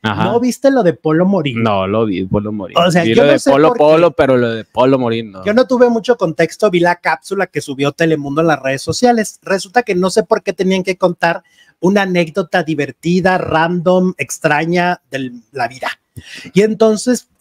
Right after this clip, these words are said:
Speaker 2: Polo Morín va y lleva su platillo, y yo no entiendo por qué su platillo lo vinculó con la popó.
Speaker 1: Eh.
Speaker 2: Pero espérate, no, no, eso no es el, espérate, óstate.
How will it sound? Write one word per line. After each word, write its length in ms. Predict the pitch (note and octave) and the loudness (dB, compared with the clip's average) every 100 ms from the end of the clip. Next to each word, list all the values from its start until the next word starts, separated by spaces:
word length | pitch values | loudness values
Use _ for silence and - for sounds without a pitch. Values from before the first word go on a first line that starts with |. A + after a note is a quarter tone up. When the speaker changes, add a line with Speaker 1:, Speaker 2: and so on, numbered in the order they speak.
| _ | _
Speaker 2:
Polo 260 | G3 G3+ A3 | 2 4 4
Morín 420 | A3+ A3+ G3+ G#3+ | 4 2 0 -2
va 240 | D3 C3+ E3+ | -4 -2 0
y 160 | F#3+ | 0
lleva 300 | E3+ F3+ E3+ | 2 2 2
su 180 | F3 F3+ | -2 -4
platillo, 640 | - F#3+ F#3 F#3+ C3 C#3+ C#3+ _ _ _ _ | 0 0 2 0 2 0 -2 _ _ _ _
y 120 | - D#3+ | -2 2
yo 160 | D#3+ | 2
no 80 | E3+ | 2
entiendo 380 | A3 F3+ E3 G3 | 0 0 0 0
por 120 | E3 | -2
qué 120 | D3 | -2
su 120 | D3+ | -4
platillo 400 | D#3 F3 D#3 C3 | -2 -2 -2 2
lo 140 | E3+ D#3+ | 4 4
vinculó 540 | C3+ C3+ B2+ B2 B2+ | 0 -6 -4 -2 0
con 320 | - D#3 D#3 C#3+ | 2 4 4 4
la 140 | C#3 | 2
popó. 360 | D3 F3 C4+ _ _ - - - - | 0 0 -2 _ _ -20 -20 -12 -2
Speaker 1:
Eh. 220 | F2+ G2+ - | 0 0 0
Speaker 2:
Pero 280 | C3+ D#3+ D#3+ | 0 2 2
espérate, 840 | D3+ - F#3 A#3 D4+ C4+ - D#3+ A2+ | 0 0 2 4 4 0 -2 -2 -2
no, 100 | C3+ | 0
no, 100 | C4 | 2
eso 180 | D4 E4 | 2 2
no 100 | E4+ | 2
es 120 | E4+ D4 | 2 2
el, 220 | A3 C#3 | -2 -2
espérate, 600 | A#2+ - - E3+ - - - _ _ _ _ - - | -6 -2 0 0 -2 -12 -20 _ _ _ _ -16 0
óstate. 760 | F3+ G3+ - - - - - | 2 2 0 -6 -6 -20 -20